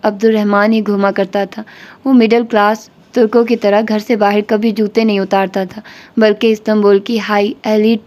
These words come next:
की तरह कालीन पे भी जूते पहन के बहुत तफाकुर से चला करता था। आयशे ने सुबह ही उसे एसएमएस कर दिया था कि हिया कल चली गई है और रात में आने भी आ गई थी। वो चाहे तो घर आ सकता है। सो वो आ गया था।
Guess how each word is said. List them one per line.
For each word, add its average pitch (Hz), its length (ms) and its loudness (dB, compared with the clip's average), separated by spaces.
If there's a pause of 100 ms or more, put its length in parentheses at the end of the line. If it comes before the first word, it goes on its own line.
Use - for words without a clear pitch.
(160)
की 226 80 -2
तरह 202 300 -8 (400)
कालीन 233 440 2 (200)
पे 214 140 4
भी 220 220 -2 (300)
जूते 233 320 2
पहन 226 280 0
के 226 140 0
बहुत 214 400 -2
तफाकुर 214 440 -2
से 233 140 -4
चला 214 260 0
करता 214 340 -2
था। 220 220 -10 (520)
आयशे 202 320 -2
ने 214 120 0
सुबह 208 260 -2
ही 214 160 0
उसे 220 300 -4 (440)
एसएमएस 240 500 0 (140)
कर 226 140 2
दिया 196 240 0
था 214 160 -6
कि 214 180 -6
हिया 220 180 0
कल 220 200 -2
चली 208 320 -2
गई 196 200 -4
है 208 180 -12 (100)
और 226 80 0
रात 208 300 0
में 226 80 0
आने 208 260 0
भी 220 140 -2
आ 208 140 0
गई 196 200 -2
थी। 208 220 -14 (400)
वो 247 100 2
चाहे 233 320 0
तो 240 120 0
घर 226 220 0
आ 196 120 2
सकता 196 360 -8
है। 214 140 -12 (400)
सो 233 140 4
वो 220 140 0
आ 208 280 -2
गया 220 220 0
था। 220 260 -10